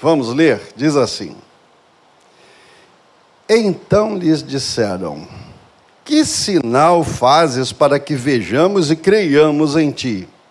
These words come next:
Quais são os teus feitos? Nossos pais comeram maná no deserto, como está escrito, lhes deu de comer o maná do céu."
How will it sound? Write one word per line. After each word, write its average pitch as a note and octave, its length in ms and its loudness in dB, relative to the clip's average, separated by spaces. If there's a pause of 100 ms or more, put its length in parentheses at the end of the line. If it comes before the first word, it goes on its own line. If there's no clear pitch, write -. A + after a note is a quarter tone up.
(520)
Quais B3+ 580 2
são A3 540 0
os G#3+ 200 -2
teus G3+ 380 2
feitos? - 1200 -2 (520)
Nossos A#3 580 0
pais E3 460 2
comeram E3 480 4
maná C#3 400 2
no C3+ 160 0
deserto, C3 1200 0
como C#3+ 240 2
está D3 300 0
escrito, C#3+ 680 -2 (400)
lhes D3 440 0
deu D#3 500 4
de F3+ 180 -2
comer D#3 840 0
o E3+ 120 2
maná D3+ 760 0
do F3 220 -6
céu." - 800 0